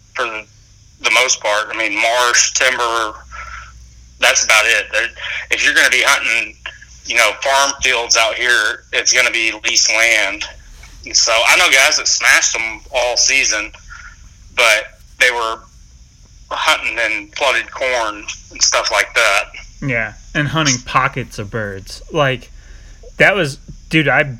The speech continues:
Speaker 2: I took a week off in December. Like, the second week of December, you know, prime time in Missouri. That is when mallards start showing up heavy. And I think it was sixty-five, seventy degrees. I stayed at home and turned all week.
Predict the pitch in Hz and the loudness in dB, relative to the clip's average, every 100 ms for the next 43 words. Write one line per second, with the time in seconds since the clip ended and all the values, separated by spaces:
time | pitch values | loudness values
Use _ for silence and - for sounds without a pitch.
0 | - - 151 170 247 196 127 143 143 160 | -10 0 2 2 0 -2 0 -4 0 0
1 | 151 156 131 110 - 135 110 92 - - | 0 -2 -6 -4 -4 -4 -4 -8 -12 -20
2 | - 165 135 120 - - - - - - | -10 -2 0 -2 -8 -20 -20 -20 -20 -20
3 | - 135 143 139 139 135 - 143 143 156 | -8 -2 0 2 0 -2 0 0 0 -2
4 | 147 156 156 143 151 147 151 156 - 170 | -4 -2 -2 -2 -4 -4 -4 -4 -4 -2
5 | 147 107 - - - 165 185 160 110 - | -2 -4 -12 -12 -4 0 2 0 -2 -4
6 | 147 139 131 117 113 104 113 104 95 - | -2 0 0 -2 -4 -4 -6 -6 -10 -12
7 | - 143 143 117 117 123 139 143 139 123 | 0 2 2 -2 -6 -2 -2 0 -4 -6
8 | - 139 131 135 127 127 - 131 123 - | -6 -2 0 0 -2 -4 -2 -2 -2 -4
9 | 135 127 123 120 - - 131 127 120 104 | -2 -2 -4 -6 -8 -4 0 0 -4 -10
10 | - - - - - - 160 156 185 180 | -14 -20 -20 -20 -12 -2 0 0 -2 -4
11 | 185 160 - 160 - 165 143 147 147 147 | -4 -4 -4 -6 -4 -6 -2 -2 -2 -2
12 | 160 151 160 139 135 156 120 113 160 - | 0 0 0 -4 -2 -4 -2 -2 0 0
13 | 202 135 143 151 139 - 135 160 165 110 | 0 0 -2 -4 -4 -2 -2 0 0 -2
14 | 107 98 | -6 -12